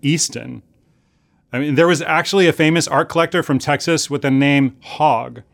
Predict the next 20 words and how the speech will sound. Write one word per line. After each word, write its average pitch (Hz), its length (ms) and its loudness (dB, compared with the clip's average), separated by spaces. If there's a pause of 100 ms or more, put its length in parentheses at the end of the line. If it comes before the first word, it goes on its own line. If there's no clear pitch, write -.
(500)
Her 170 140 2
father 160 480 2
was 147 160 0
a 147 60 0
Texas - 380 -4
governor. 127 580 -2 (180)
He 170 280 0
named 151 480 2
her 120 320 -2 (400)
Ima. 135 540 0 (880)
Rumor 156 220 4
has 143 220 0
it 147 80 -6
she - 120 -2
has 131 120 0
a 139 60 0
sister 147 340 -2
named 135 300 2
Yura. 117 580 -2 (100)
<laughs> - 260 -16